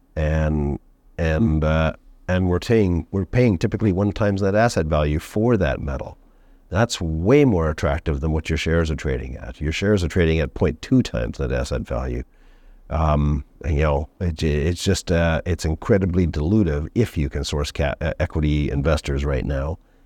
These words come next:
Speaker 1: It's incredibly dilutive. And so I think streaming, to be honest, it, it almost, I mean, we are the long-term investor, right?
Speaker 2: Mm.
Speaker 1: This is what the new long-term investor looks like, um, in today's world.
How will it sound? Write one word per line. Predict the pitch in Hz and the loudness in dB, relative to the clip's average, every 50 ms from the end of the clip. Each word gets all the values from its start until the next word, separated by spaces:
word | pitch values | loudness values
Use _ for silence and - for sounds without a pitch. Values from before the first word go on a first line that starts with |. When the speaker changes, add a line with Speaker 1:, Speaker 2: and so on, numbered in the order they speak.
| _ _ | _ _
Speaker 1:
It's | - - - - | -6 -6 -2 0
incredibly | 92 82 - - 98 90 90 82 80 82 76 | 0 0 2 4 4 4 4 2 2 0 -2
dilutive. | - 73 71 78 82 80 64 - - - - - - | -2 -2 -2 0 0 -2 -2 -6 -8 -12 -18 -18 -12
And | - 85 82 80 - | -6 -4 -4 -4 -2
so | - 107 98 98 98 90 80 - _ _ _ _ _ _ _ _ _ - | 0 2 2 4 2 0 -2 -6 _ _ _ _ _ _ _ _ _ -4
I | - 98 | -4 -2
think | - - 156 151 - | 2 2 2 2 0
streaming, | - - - 113 127 123 98 76 69 67 71 - - _ _ _ _ - - - | -2 -2 2 2 4 4 4 2 0 -4 -6 -10 -14 _ _ _ _ -20 -10 -6
to | - | 0
be | 85 101 | 4 4
honest, | 117 113 95 82 80 - - | 6 6 4 2 0 0 -2
it, | 73 73 69 - | -2 -2 -2 -2
it | 90 87 | -2 0
almost, | 90 92 90 87 78 76 - - | 2 2 2 2 0 -2 -4 -2
I | 76 80 | -2 0
mean, | 80 78 80 80 80 78 | 2 2 2 2 2 2
we | 87 98 98 | 2 2 2
are | 92 92 98 98 98 | 4 4 4 4 4
the | 87 78 | 4 2
long-term | 80 87 92 90 87 - 95 90 | 2 2 2 0 0 0 0 0
investor, | 92 90 78 82 87 - - - - - - - - | 2 2 2 2 2 0 0 -4 -10 -10 -12 -14 -12
right? | - 73 76 85 95 - - - | -6 -4 -2 -2 -2 -2 -4 -4
Speaker 2:
Mm. | 131 127 120 117 117 64 - | -4 -2 -2 -2 -4 -4 -2
Speaker 1:
This | 67 92 - - | -2 -2 0 0
is | 95 85 | -2 0
what | 85 87 90 - - | 0 0 -2 0 0
the | 82 | 0
new | 82 82 90 95 95 87 | 2 2 4 4 4 4
long-term | 78 80 87 92 92 87 - 98 95 92 | 2 2 2 2 0 0 0 0 2 2
investor | 87 80 73 87 - - - 85 | 2 2 2 2 0 0 -2 -2
looks | 69 65 104 107 - - - | 0 0 0 -2 -2 -4 -8
like, | - 53 58 - - - - _ _ _ - - _ _ - _ _ _ - | -6 -6 -6 -6 -8 -12 -16 _ _ _ -20 -20 _ _ -20 _ _ _ -2
um, | 82 80 80 80 85 87 85 82 85 85 - - | 0 2 2 2 2 2 2 2 2 0 0 0
in | 98 95 95 92 | 0 0 2 0
today's | - 82 98 107 113 101 101 | 0 2 2 2 4 2 2
world. | 95 - - - - - | 0 0 0 -2 -4 -8